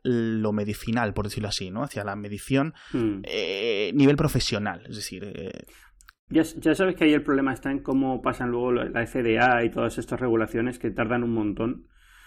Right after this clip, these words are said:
Speaker 2: Entonces, no sé, yo siempre he pensado que esa parte de medición de azúcar o de oxígeno en sangre, todo eso vendrá por accesorio más que por, eh, más que por el watch. Y creo que la nueva versión de watch O S viene ya preparada para, mm,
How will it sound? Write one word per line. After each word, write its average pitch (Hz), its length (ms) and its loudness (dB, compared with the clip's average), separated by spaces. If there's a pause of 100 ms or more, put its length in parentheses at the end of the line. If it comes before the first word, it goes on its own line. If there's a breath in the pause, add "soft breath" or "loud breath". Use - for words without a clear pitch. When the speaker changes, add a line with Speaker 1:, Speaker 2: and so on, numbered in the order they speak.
(180 soft breath)
Speaker 2:
Entonces, 135 420 2
no 147 100 6
sé, 127 240 0
yo 117 100 2
siempre 139 200 0
he 139 40 0
pensado 147 320 2
que 127 60 -2
esa 123 240 -4
parte 123 260 0
de 123 140 2
medición 117 340 0
de 113 80 0
azúcar 127 760 4
o 110 120 2
de 107 200 2
oxígeno 123 360 0
en 110 60 2
sangre, 127 280 0
todo 131 160 2
eso 139 160 0
vendrá 123 420 2
por 127 180 2
accesorio 117 560 -2
más 113 220 -2
que 117 120 -6
por, 104 380 -2
eh, 101 260 -6
más 107 160 -8
que 127 80 -4
por 104 120 -2
el 101 60 0
watch. 104 140 -2
Y 127 160 2
creo 139 160 2
que 151 100 6
la 143 120 4
nueva 131 220 2
versión 131 280 -2
de 127 80 0
watch 113 300 0
O 117 40 -2
S 117 220 -4
viene 113 240 -2
ya 107 100 -2
preparada 107 520 -4
para, 107 340 -6
mm, 92 220 -10